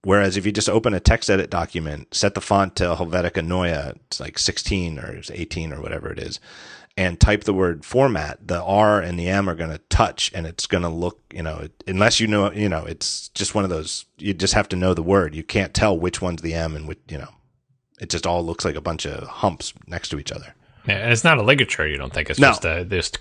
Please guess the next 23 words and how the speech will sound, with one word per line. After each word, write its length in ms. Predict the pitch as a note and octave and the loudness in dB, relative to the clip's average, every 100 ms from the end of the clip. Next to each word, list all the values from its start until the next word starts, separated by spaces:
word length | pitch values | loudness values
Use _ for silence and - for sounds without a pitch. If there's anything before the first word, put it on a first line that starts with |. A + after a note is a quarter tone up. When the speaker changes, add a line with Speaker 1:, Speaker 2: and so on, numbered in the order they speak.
| - | -4
Speaker 2:
just 180 | F#2 - | -4 -2
the 60 | - | -2
kerning? 260 | F#2 F2 | 0 4
Speaker 1:
Right. 260 | A#2 F2 - | 6 6 2
It's 160 | F#2+ - | -4 0
the, 240 | A#2 G#2+ G#2 | 4 4 2
the, 140 | G#2 G#2+ G#2 | -8 -4 0
the 60 | G2+ | 2
default 500 | G#2+ G2+ C3+ C3 - | 2 4 6 6 6
kerning 300 | B2 A#2+ G#2 | 4 4 2
for 120 | F#2+ | 2
Helvetica 480 | G2+ F#2+ G2+ F#2+ F#2 | 4 6 4 4 2
Neue 140 | G2 | 2
is 280 | F#2+ E2+ D#2+ | 2 0 0
tight 260 | - A2 F#2 | 2 2 2
enough 320 | F2 D#2+ - | -4 -4 -4
that 160 | E2+ D#2+ | -4 -2
the 80 | |
word 280 | E2+ F2 D#2+ | 0 0 -2
format 520 | - G#2+ G2 F2 D#2+ | 2 4 4 2 -2
at 100 | D#2+ F2 | -4 -4
that 200 | D#2+ - | -4 2
size 680 | E2+ E2 D#2+ D#2 - - | 4 4 2 -2 -4 -4